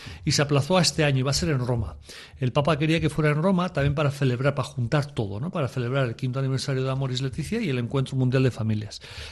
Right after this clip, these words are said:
Pero al final también va a ser un, un Encuentro Mundial de Familias un poco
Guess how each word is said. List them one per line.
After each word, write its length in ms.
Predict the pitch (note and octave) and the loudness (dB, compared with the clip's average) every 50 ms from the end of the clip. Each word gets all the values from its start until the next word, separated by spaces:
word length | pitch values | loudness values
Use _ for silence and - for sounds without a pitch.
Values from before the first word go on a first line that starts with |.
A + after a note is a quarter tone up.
| - - - | -14 -14 2
Pero 520 | - A#3+ A#3 A#3 A3+ A3+ A#3+ - - - - - | 6 8 8 8 8 6 4 0 -6 -14 -10 0
al 160 | - E3 D#3+ | 2 4 4
final 500 | - - D#3 D3+ E3+ F3+ F#3 F#3 A3+ - - | 4 4 4 6 6 6 4 4 0 -2 -2
también 280 | - C#3+ C#3 D#3 D#3 | 0 2 2 2 2
va 40 | D#3 | 2
a 40 | C#3+ | 0
ser 180 | - E3 D3+ D#3 | 0 0 0 0
un, 320 | D#3 D#3+ D#3 D#3+ E3+ E3 - | 0 0 0 -2 -4 -6 -4
un 160 | E3 E3 D#3+ | -2 0 0
Encuentro 420 | D#3 D3+ C#3+ D3 D#3+ D#3 C#3+ D3 D3+ | 0 0 0 0 0 0 0 0 -2
Mundial 320 | D3 D3 C#3+ C#3+ D3+ D3 | 0 0 0 0 0 0
de 80 | D3 C#3 | 0 0
Familias 500 | C#3+ D3 C#3 C#3+ D3 D3 D3 B2+ - - | 0 2 2 2 2 2 0 0 -2 -4
un 100 | C3+ C3 | -4 -4
poco 440 | - C#3 C#3 D#3 D#3+ D#3 C#3+ - | -4 -2 -2 -2 -2 -2 -4 -8